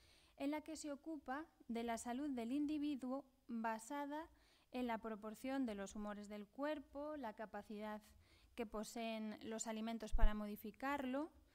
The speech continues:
las estaciones del año convenientes para el consumo, eh, de los alimentos, em, los usos culinarios,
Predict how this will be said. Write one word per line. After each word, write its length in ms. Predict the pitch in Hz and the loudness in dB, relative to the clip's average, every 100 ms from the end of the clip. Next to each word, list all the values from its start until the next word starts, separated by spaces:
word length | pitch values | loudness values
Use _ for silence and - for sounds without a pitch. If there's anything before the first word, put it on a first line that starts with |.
| - - | -20 -8
las 180 | 233 214 | -4 -4
estaciones 800 | 214 226 214 240 226 226 214 214 | -4 -4 -4 -4 -4 -2 -4 -6
del 160 | 220 226 | -6 -4
año 500 | 233 226 214 202 - - | -4 -4 -4 -8 -10 -8
convenientes 920 | 214 214 208 220 233 226 196 196 190 | -6 -4 -4 -4 -6 -6 -10 -14 -14
para 240 | - 202 | -12 -10
el 100 | 196 | -10
consumo, 680 | 196 202 196 262 285 240 269 302 - - - - - _ - - | -10 -12 -8 -4 0 0 0 -4 -14 -20 -20 -20 -20 _ -18 -12
eh, 540 | 208 202 190 185 - | -10 -10 -12 -14 -16
de 300 | - 220 208 202 | -16 -14 -12 -12
los 180 | 196 | -14
alimentos, 800 | 214 185 202 262 262 269 302 - - - - - - - _ _ _ _ _ | -14 -12 -8 -4 -4 -6 -10 -14 -20 -20 -20 -20 -20 -20 _ _ _ _ _
em, 840 | 262 240 220 214 214 208 208 202 208 - _ _ - - - - - - - _ _ _ _ - - - - - _ _ _ - - _ _ _ _ _ _ _ _ - | -10 -8 -8 -8 -10 -12 -12 -14 -16 -18 _ _ -20 -20 -20 -20 -20 -20 -20 _ _ _ _ -20 -20 -20 -20 -20 _ _ _ -20 -20 _ _ _ _ _ _ _ _ -10
los 240 | 262 247 277 | -6 -4 -4
usos 380 | 247 262 247 | -2 -2 -4
culinarios, 1120 | - - 233 226 254 294 285 285 320 349 - | -8 -6 -4 -2 0 0 0 -2 -2 -4 -12